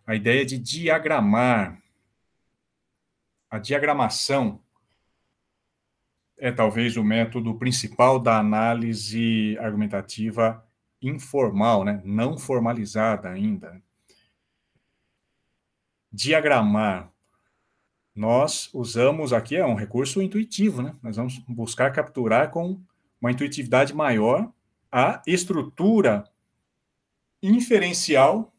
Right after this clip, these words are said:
do argumento. Vamos fazer esses esquemas. Isso aqui são só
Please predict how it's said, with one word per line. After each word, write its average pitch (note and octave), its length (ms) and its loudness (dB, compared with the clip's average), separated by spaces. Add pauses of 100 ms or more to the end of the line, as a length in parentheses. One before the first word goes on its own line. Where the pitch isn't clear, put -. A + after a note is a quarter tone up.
(460)
do D3+ 260 -4
argumento. E3+ 720 0 (500)
Vamos D3+ 400 0
fazer D#3 400 2
esses F3+ 300 -2
esquemas. G3+ 920 2 (1600)
Isso - 160 -10
aqui C3 200 -2
são B2 160 -2
só A2+ 760 4